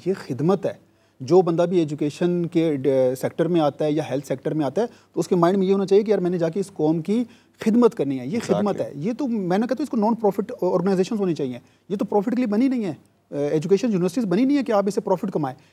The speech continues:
Speaker 1: ये आपने लोगों की, आवाम की, मुल्क की आप खिदमत करें। हेल्थ भी ऐसे है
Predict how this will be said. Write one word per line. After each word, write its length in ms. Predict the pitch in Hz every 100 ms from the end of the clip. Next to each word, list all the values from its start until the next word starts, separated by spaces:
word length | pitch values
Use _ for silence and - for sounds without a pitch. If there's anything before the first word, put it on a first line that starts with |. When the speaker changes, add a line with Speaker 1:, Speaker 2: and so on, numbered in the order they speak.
| -
Speaker 1:
ये 140 | 165
आपने 420 | 233 254 254 240
लोगों 300 | 151 151 196
की, 120 | 233 247
आवाम 400 | 180 160 175 185
की, 140 | 254
मुल्क 200 | 208 185
की 60 | 262
आप 100 | 247
खिदमत 300 | 214 262 247
करें। 240 | - 135 - _ -
हेल्थ 200 | 226 254
भी 120 | 240
ऐसे 220 | 180 147
है 120 | 135